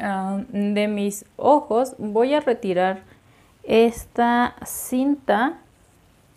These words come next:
y voy a tomar un lápiz para ceja, pero que esté algo gordito.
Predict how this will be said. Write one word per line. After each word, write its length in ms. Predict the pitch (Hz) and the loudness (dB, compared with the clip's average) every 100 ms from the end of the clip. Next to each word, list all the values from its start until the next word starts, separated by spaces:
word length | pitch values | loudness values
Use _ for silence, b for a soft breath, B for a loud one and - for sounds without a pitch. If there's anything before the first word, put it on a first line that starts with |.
| _ _ _ _ _ _ _ _ _ _ _ _ _ _ _ _ | _ _ _ _ _ _ _ _ _ _ _ _ _ _ _ _
y 400 | 226 247 277 - - | 2 4 4 0 2
voy 800 | 226 233 214 262 285 311 302 - | 4 4 8 10 10 8 0 0
a 220 | 254 262 | 0 2
tomar 440 | 233 214 220 226 - | 0 2 2 0 -2
un 540 | 240 254 262 269 269 254 B B | -2 2 2 2 -2 -4 B B
lápiz 800 | 226 240 240 247 - 247 254 - - | 2 6 6 4 2 -2 -2 -10 -2
para 480 | 208 214 214 214 220 | 2 4 4 2 0
ceja, 640 | - 247 240 - 196 277 B B B - | -2 0 0 0 0 0 B B B 2
pero 280 | 226 240 262 | 4 6 4
que 100 | 202 | 2
esté 400 | 202 - 214 - | 2 4 4 6
algo 500 | - 196 190 185 202 | 6 6 6 4 2
gordito. 960 | 196 185 165 175 190 226 - 190 254 | 4 4 4 2 -2 -2 -2 0 0